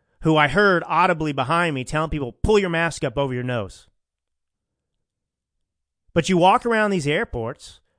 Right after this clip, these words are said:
and, and you can just feel it.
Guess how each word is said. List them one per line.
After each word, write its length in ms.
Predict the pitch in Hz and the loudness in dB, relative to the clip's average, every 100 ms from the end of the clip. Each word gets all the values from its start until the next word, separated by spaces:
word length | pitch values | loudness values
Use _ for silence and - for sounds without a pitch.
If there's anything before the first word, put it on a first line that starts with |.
| _ _ _ - | _ _ _ 0
and, 600 | 151 165 165 165 165 - _ _ _ - | 2 4 2 0 -2 -8 _ _ _ -2
and 160 | 156 | 0
you 60 | 185 | 2
can 120 | 156 | 0
just 220 | 156 - | -2 -6
feel 280 | - 180 180 | -6 -8 -8
it. 200 | 98 _ | -12 _